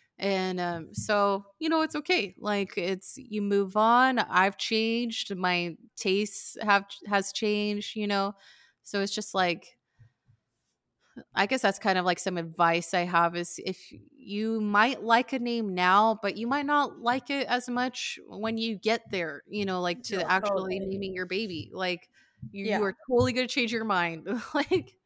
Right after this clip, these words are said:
Speaker 2: Yeah. <laughs> Well, I have a, a little story about, um,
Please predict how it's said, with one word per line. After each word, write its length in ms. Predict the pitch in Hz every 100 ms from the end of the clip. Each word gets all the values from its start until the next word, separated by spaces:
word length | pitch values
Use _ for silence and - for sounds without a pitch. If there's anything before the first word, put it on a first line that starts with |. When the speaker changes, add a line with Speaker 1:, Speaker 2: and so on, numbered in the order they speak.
| - - -
Speaker 2:
Yeah. 180 | 240 - -
<laughs> 180 | 339 - - _ - - - _ _ _ _ _ _ _
Well, 580 | 208 214 202 185 180 -
I 200 | 156 196
have 320 | 202 208 175
a, 300 | 185 180 175 - _ _ _ _ _ _ _
a 80 | 202
little 300 | 190 175 175
story 600 | - 190 175 170 165 170 -
about, 720 | 185 185 175 160 - _ - - _ _
um, 440 | 208 170 160 220